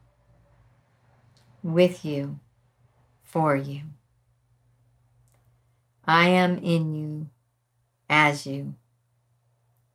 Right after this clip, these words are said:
always. You are precious, beautiful, and free.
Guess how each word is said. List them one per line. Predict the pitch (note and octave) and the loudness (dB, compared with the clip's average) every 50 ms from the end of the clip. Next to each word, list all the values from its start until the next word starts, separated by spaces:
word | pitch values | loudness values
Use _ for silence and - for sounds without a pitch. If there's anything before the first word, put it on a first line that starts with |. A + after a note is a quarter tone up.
| _ _ _ _ _ _ _ _ _ _ _ _ _ _ _ _ _ _ _ _ _ _ _ _ _ _ _ _ _ _ _ _ _ _ _ _ _ _ _ _ _ _ _ _ _ _ _ _ _ _ _ _ _ | _ _ _ _ _ _ _ _ _ _ _ _ _ _ _ _ _ _ _ _ _ _ _ _ _ _ _ _ _ _ _ _ _ _ _ _ _ _ _ _ _ _ _ _ _ _ _ _ _ _ _ _ _
always. | - D#3+ D3+ D3 D3 D3 C#3+ C#3+ D3+ D#3+ D#3 - - - - - _ _ _ _ _ _ _ _ _ _ _ _ _ _ _ _ _ _ _ _ _ _ _ _ _ _ _ _ _ _ _ _ _ _ _ _ _ _ _ _ _ _ _ _ _ _ _ _ _ _ | 2 2 2 2 0 -4 -8 -10 -12 -14 -16 -18 -20 -20 -20 -20 _ _ _ _ _ _ _ _ _ _ _ _ _ _ _ _ _ _ _ _ _ _ _ _ _ _ _ _ _ _ _ _ _ _ _ _ _ _ _ _ _ _ _ _ _ _ _ _ _ _
You | _ E3+ E3+ E3+ F3 | _ 0 2 4 4
are | E3+ E3+ E3+ | 4 2 0
precious, | E3+ - - F#3+ F#3+ F#3+ G3 - - G#3 G#3 G3+ G3+ G3+ - - - - - - - _ _ _ _ _ _ _ _ _ _ _ _ _ _ _ _ _ _ E3+ | -2 -2 2 4 4 4 2 0 0 2 2 2 2 -2 -6 -12 -16 -20 -20 -20 -20 _ _ _ _ _ _ _ _ _ _ _ _ _ _ _ _ _ _ -4
beautiful, | E3 E3+ F3+ F#3 F3+ F3 E3+ E3 E3 - - C#3+ C#3+ D3 D#3 D3 - _ _ _ _ _ _ _ _ _ _ _ _ _ _ _ _ _ - | -2 0 2 4 6 6 4 4 2 -2 -8 -12 -12 -12 -12 -16 -20 _ _ _ _ _ _ _ _ _ _ _ _ _ _ _ _ _ -4
and | D3+ D3+ D3+ D#3 D3+ | -4 -2 -2 -4 -6
free. | - - D#3 C#3+ C#3 C#3 C#3 | -6 -8 -8 -8 -6 -8 -12